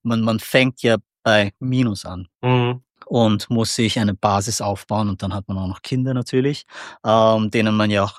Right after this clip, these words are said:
Speaker 1: alles geben möchte, obviously, aber da den Fokus zu haben und die, die, äh, <laughs> den Willen zu sagen, "Okay, ähm,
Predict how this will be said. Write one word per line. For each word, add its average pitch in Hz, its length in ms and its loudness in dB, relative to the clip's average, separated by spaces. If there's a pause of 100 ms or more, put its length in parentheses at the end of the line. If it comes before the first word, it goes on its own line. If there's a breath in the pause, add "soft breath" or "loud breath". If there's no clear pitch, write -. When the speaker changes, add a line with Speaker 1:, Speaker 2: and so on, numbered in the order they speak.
Speaker 1:
alles 127 360 0
geben 98 220 -6
möchte, 123 460 -6 (340)
obviously, 110 560 -4 (380 loud breath)
aber 110 580 2 (300)
da 113 140 2
den 110 160 2
Fokus 143 420 0
zu 123 120 -4
haben 117 260 0
und 110 180 -4
die, 110 120 -4
die, 113 260 -4
äh, 107 340 -6
<laughs> - 140 -6
den 135 320 0
Willen 151 260 2
zu 131 100 -4
sagen, 120 160 0
"Okay, 139 260 0 (760 loud breath)
ähm, 120 540 4